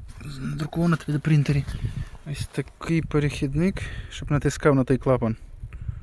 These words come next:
Ось він. Там отвір. Він натискає на клапан, відкриває і сюди йде подача повітря. Перший раз зробив,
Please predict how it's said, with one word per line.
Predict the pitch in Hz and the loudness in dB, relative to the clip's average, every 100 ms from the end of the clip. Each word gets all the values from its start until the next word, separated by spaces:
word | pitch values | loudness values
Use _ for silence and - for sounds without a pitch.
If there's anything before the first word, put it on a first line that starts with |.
| - - - | -12 -12 -2
Ось | 135 123 120 | 0 0 0
він. | 113 - - - - - - - - - - - - - - - - - - - - - - - - - - - | 0 -2 -6 -6 -8 -14 -10 -8 -8 -10 -10 -8 -4 -2 -2 -4 -4 -6 -6 -6 -8 -10 -8 -6 -6 -8 -10 -6
Там | 127 117 | 0 2
отвір. | 135 - 175 185 - - - - - - - - - | 0 0 -2 -4 -12 -18 -14 -14 -14 -16 -18 -20 -4
Він | 131 | 0
натискає | 139 131 - 143 131 | 2 0 0 4 4
на | |
клапан, | 123 160 170 143 | 4 2 2 2
відкриває | 131 - 135 156 151 117 | 0 2 4 4 4 0
і | |
сюди | - 127 143 | -2 0 2
йде | 135 | 2
подача | 127 139 - | 2 2 0
повітря. | 131 131 131 - 117 - - - - - - | 2 2 2 0 -2 -4 -20 -18 -16 -6 4
Перший | 139 - 143 | 4 4 2
раз | 143 | 2
зробив, | 135 135 147 156 | 2 2 2 2